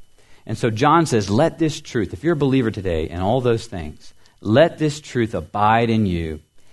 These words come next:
And if you do, you'll abide in the Son and the Father." But how? How are we to do this as believers? Well, John gives us three ways this morning to abide in this, in this truth.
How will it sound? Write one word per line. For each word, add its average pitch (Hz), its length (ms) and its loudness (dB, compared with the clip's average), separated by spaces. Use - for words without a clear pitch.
And 107 160 -2
if 135 180 0
you 135 140 0
do, 90 360 -2
you'll 87 220 -2
abide 90 320 -2
in 90 80 -2
the 87 80 -4
Son 82 260 -10
and 82 160 -10
the 92 60 -8
Father." 123 460 -10
But - 100 -14
how? 90 320 -2
How 120 120 -2
are 127 140 2
we 117 100 2
to 104 60 0
do 98 160 0
this 87 160 -4
as 87 120 -4
believers? 80 440 -12
Well, 117 80 -8
John 127 280 4
gives 127 140 4
us 110 120 -2
three 139 240 2
ways 117 580 4
this - 180 -12
morning 117 300 2
to 113 160 0
abide 110 520 4
in 110 100 0
this, 101 260 -4
in 117 160 0
this 113 180 0
truth. - 420 -12